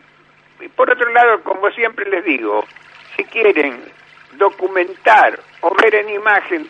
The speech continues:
todo lo que nosotros planteamos, en YouTube, documental sobre el agua, y aparece todo lo que ustedes quieren ver.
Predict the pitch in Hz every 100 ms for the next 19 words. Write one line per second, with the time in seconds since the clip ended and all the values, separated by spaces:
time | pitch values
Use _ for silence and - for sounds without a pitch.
0 | - - 220 - 170 175 - 208 196 185
1 | 185 175 165 - - - 247 - 120 104
2 | - - - - - - - - 151 165
3 | 156 185 175 247 240 151 - - - 175
4 | - 165 170 165 - - - - 165 160
5 | 196 254 254 247 240 - - 202 202 175
6 | - 170 202 202 - - - - - -
7 | - - - 107 107 110 190 170 - 156
8 | - 180 175 175 - 147 151 156 131 98
9 | 101